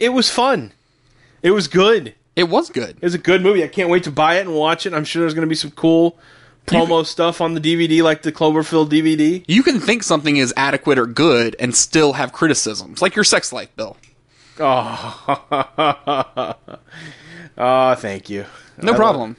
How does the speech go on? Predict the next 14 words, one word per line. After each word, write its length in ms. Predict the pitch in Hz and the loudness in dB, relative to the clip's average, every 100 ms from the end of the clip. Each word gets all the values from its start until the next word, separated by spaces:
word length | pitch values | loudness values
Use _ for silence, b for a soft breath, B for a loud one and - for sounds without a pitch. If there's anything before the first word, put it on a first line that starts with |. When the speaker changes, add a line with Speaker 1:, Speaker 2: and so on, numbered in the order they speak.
| - - | -18 -6
Speaker 1:
Love, 80 | 123 | -2
I 20 | |
love 200 | 127 123 | 0 -2
you 120 | 117 | -4
too. 320 | 113 95 87 - _ _ _ b b b b b - | -8 -8 -10 -12 _ _ _ b b b b b -2
Um, 520 | 185 185 175 160 151 _ _ _ _ _ _ _ _ _ _ _ _ _ _ _ _ _ _ _ _ | 0 2 0 -6 -16 _ _ _ _ _ _ _ _ _ _ _ _ _ _ _ _ _ _ _ _
no, 300 | 190 381 440 | 0 4 4
I, 340 | 131 175 208 - _ _ _ _ 127 - | 2 -2 -2 -6 _ _ _ _ -20 -14
to, 240 | 165 113 | -10 -4
I 140 | 143 | -2
seriously 380 | 220 202 196 202 | 0 2 2 2
had 80 | 185 | 0
no 140 | 185 | 0
problems 280 | 196 185 269 | 2 0 0